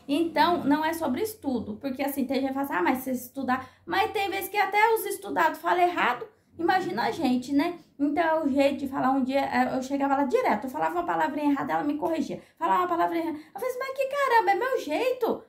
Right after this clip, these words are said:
Oxe, me deixa em paz. Se não tá gostando de conversar comigo, vaza.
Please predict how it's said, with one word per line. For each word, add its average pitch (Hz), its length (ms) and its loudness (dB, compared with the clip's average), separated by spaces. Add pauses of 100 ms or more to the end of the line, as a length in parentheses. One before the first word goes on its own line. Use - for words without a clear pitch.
(220)
Oxe, 427 360 -2
me 320 140 -2
deixa 415 320 -4
em 523 140 -6
paz. 440 600 0 (140)
Se 440 120 -6
não 466 80 -2
tá 415 120 2
gostando 392 340 -2
de - 60 -10
conversar 370 360 -4
comigo, 320 680 2 (160)
vaza. 427 800 2